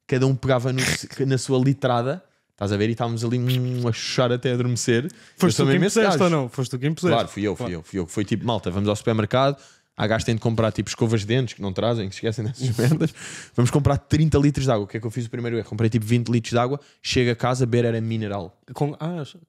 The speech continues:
Speaker 2: qual é que é a diferença?
Speaker 1: É com gás, já.
Speaker 2: Com gás.
Speaker 1: Mas dizia mineral.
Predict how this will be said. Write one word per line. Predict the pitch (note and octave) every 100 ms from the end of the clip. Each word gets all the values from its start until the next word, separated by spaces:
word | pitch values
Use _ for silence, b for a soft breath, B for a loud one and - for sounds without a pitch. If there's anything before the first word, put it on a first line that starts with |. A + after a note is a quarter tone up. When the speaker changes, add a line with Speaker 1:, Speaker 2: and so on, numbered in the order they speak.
| -
Speaker 2:
qual | A3+
é |
que | G#3
é |
a |
diferença? | G3 G3 C3 - A#2+ _ _ _ _
Speaker 1:
É | G#2
com | -
gás, | A#2+ D3+ G2+
já. | B2
Speaker 2:
Com | G#2 D#3+
gás. | E3+ F3+ - - _ _ _ -
Speaker 1:
Mas | D3+
dizia | D#3 F#3
mineral. | F#3+ G3 F#3+